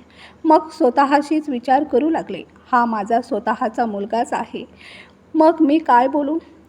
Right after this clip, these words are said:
नाहीतर आजी तर असं वागणाऱ्या मुलांना बायकोचा बैल म्हणत असते.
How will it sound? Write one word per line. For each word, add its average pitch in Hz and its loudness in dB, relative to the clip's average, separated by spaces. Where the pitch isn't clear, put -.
नाहीतर 233 -2
आजी 202 -2
तर 220 0
असं 240 0
वागणाऱ्या 220 0
मुलांना 214 -4
बायकोचा 220 -2
बैल 220 -4
म्हणत 247 -4
असते. - -10